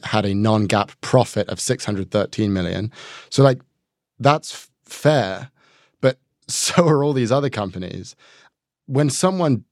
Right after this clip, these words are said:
like Hindenburg does this, or Ackman makes these claims about Herbalife, and they really go out on a limb to bring that company down,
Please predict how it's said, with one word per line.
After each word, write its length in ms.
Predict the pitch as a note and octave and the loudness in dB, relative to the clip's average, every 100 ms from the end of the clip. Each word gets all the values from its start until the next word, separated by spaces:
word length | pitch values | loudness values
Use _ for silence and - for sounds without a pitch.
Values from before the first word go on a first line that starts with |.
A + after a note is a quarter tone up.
| _ | _
like 260 | C3+ A#2 G#2+ | 0 0 2
Hindenburg 600 | B2+ A#2 G2+ F#2 F#2+ F2+ | 0 2 0 0 -2 -2
does 240 | G2+ F2+ | -4 -2
this, 360 | F#2+ F#2+ - - | -6 -6 -8 -6
or 280 | A2 G2+ F#2+ | -2 -2 0
Ackman 720 | A2 G2 - F2+ E2+ - - | -2 -2 -4 -6 -6 -10 -2
makes 240 | G#2+ F#2+ | 0 0
these 160 | G#2 F#2 | -2 -2
claims 260 | - G2 F#2 | 0 0 0
about 200 | F#2+ F2+ | -2 0
Herbalife, 420 | F#2 F2+ F2+ - | -2 -2 -4 -2
and 80 | G2 | -2
they 80 | |
really 340 | G2 A#2+ B2 A2 | 2 6 6 4
go 160 | A2+ | 2
out 160 | G2+ G2 | 0 0
on 120 | F#2+ | -4
a 40 | F#2 | -6
limb 420 | F#2+ G2 F2+ F2+ - _ - | -4 -2 -2 -6 -10 _ -6
to 100 | G#2+ | 0
bring 220 | A2 G2+ | 2 2
that 200 | G2 - | 0 -2
company 380 | - F#2+ F2 F2+ | -4 -4 -4 -4
down, 440 | F#2 F2+ F#2 - | -2 -4 -4 -10